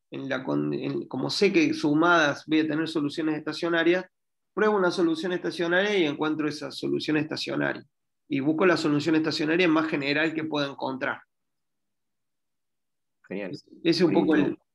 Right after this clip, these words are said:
Speaker 1: cómo encarás el problema. Ya sabés de antemano que vas a tener soluciones estacionarias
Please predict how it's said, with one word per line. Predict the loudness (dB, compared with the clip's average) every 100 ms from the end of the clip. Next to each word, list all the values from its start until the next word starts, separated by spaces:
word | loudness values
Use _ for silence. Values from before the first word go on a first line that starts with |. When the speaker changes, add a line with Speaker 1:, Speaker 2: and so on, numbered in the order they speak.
| -4
Speaker 1:
cómo | 0 2
encarás | 4 4 4 4
el | 2 0
problema. | 0 0 0 -4 _ _ _ _ _ 0
Ya | 0
sabés | 2 4 6 6
de | 4
antemano | 4 4 4 2 0
que | 0
vas | 2 0
a |
tener | -2 -4
soluciones | -2 -2 -2 -2 -2
estacionarias | -2 -4 -4 -2 0 -2